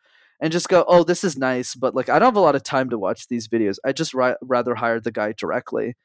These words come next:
and he's just gonna work with me privately." And that's just a completely different person. It's like a V P at Amazon or something. And that person is just going, "Well, I got a lot of money, but I don't have a lot of time. So I'd rather just speed up time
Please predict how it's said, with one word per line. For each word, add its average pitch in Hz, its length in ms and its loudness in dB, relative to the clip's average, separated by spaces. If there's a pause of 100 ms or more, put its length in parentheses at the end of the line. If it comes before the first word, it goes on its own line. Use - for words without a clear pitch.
(160)
and 120 140 -2
he's 120 140 -2
just - 180 -6
gonna 110 160 -4
work 107 200 -4
with 117 160 -10
me 76 140 -14
privately." 95 560 -6
And 117 80 -4
that's 160 140 -2
just - 140 -6
a 139 40 -2
completely 131 460 -2
different 117 320 -6
person. 117 380 -8 (340)
It's - 80 -10
like 135 160 -2
a 117 180 2
V 139 220 0
P 139 340 0
at 123 220 2
Amazon 123 600 -2
or 92 80 -2
something. 87 500 -6 (360)
And 135 180 -2
that 139 240 2
person 123 480 -2
is 117 140 -6
just - 180 -6
going, 120 200 -4
"Well, 127 120 2
I 127 60 0
got 151 140 4
a 135 40 2
lot 131 140 4
of 123 60 -2
money, 127 220 -2
but 113 120 -2
I 117 40 0
don't 120 100 -4
have 117 80 -8
a 117 40 -2
lot 107 160 -2
of 104 60 -16
time. 104 340 -6
So - 120 -6
I'd 110 120 -4
rather 110 320 -2
just 110 300 -8
speed 131 340 -4
up 120 280 -2
time 107 440 -8